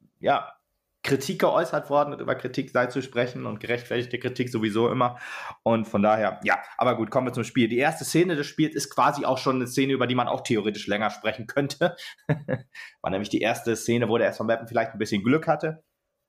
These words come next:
Ähm, in der zweiten Minute, da wo, ähm,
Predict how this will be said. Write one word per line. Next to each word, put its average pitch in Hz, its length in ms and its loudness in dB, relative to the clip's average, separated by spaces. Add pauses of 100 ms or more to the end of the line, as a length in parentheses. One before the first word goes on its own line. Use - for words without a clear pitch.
(240)
Ähm, 131 400 2
in - 120 -4
der 117 120 4
zweiten 127 360 2
Minute, 131 520 2
da 120 520 2 (400)
wo, 120 840 4
ähm, 110 680 2